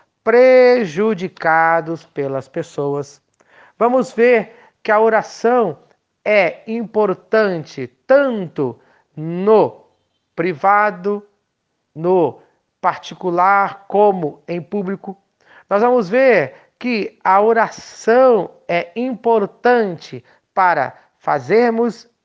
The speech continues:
a vontade de Deus e não a nossa. E eu pergunto:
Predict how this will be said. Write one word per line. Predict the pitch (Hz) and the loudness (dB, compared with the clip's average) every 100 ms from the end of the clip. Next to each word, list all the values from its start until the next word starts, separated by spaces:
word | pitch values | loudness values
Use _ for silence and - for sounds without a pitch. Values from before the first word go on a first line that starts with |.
| _ | _
a | 160 143 | -2 -2
vontade | 127 127 123 _ 139 170 214 196 | -4 -10 -10 _ -2 0 0 -6
de | 202 | -14
Deus | 185 147 147 147 151 _ _ _ _ _ _ | -4 0 0 0 -4 _ _ _ _ _ _
e | 139 | -12
não | 123 110 117 131 151 160 _ _ _ _ _ _ | -12 -12 -6 -6 -6 -10 _ _ _ _ _ _
a | 123 120 | -10 -10
nossa. | 104 101 92 _ - 92 _ _ _ _ _ _ _ _ _ _ | -10 -14 -16 _ -20 -20 _ _ _ _ _ _ _ _ _ _
E | 160 | -4
eu | 160 | -2
pergunto: | 170 156 143 139 120 117 | -2 -4 -8 -10 -12 -16